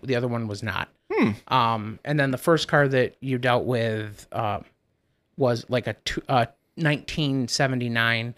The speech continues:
Speaker 1: and it definitely looked different. Like,
Speaker 2: Yeah.
Speaker 1: it did not have the kind of s-, like, even I didn't recognize some of the parts in there, but then I got a car from two thousand seventeen, and I opened up the hood, and, like, it's just jam-packed
Speaker 2: Right.
Speaker 1: full of stuff, and, you know, it's got the electronic,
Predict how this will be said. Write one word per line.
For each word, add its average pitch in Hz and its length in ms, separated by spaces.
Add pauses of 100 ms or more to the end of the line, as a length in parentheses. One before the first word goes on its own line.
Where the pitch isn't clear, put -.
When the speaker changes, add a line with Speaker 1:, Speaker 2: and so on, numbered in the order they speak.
(320)
Speaker 1:
and 139 100
it 139 60
definitely 147 340
looked 139 340 (540)
different. - 520
Like, 131 160
Speaker 2:
Yeah. 104 260
Speaker 1:
it 156 180
did 147 160
not 135 200
have 123 340
the 127 100
kind 127 200
of 117 60
s-, - 100
like, 127 220
even 143 300
I 131 140
didn't 127 200
recognize 120 360
some 127 80
of 113 60
the 113 60
parts 120 280
in 123 80
there, 117 120
but 120 120
then 120 220 (480)
I 131 80
got 123 140
a 117 40
car 123 240
from 113 180
two 131 100
thousand 117 260
seventeen, 123 580
and 120 100
I 113 100
opened 117 280
up 117 140
the 120 80
hood, 120 200
and, - 120
like, 117 160
it's 110 140
just - 240
jam-packed 113 480
Speaker 2:
Right. 98 180
Speaker 1:
full 123 120
of 120 60
stuff, 113 360
and, 110 140 (400)
you 131 80
know, 120 100
it's 113 120
got 110 240
the 101 260
electronic, 113 560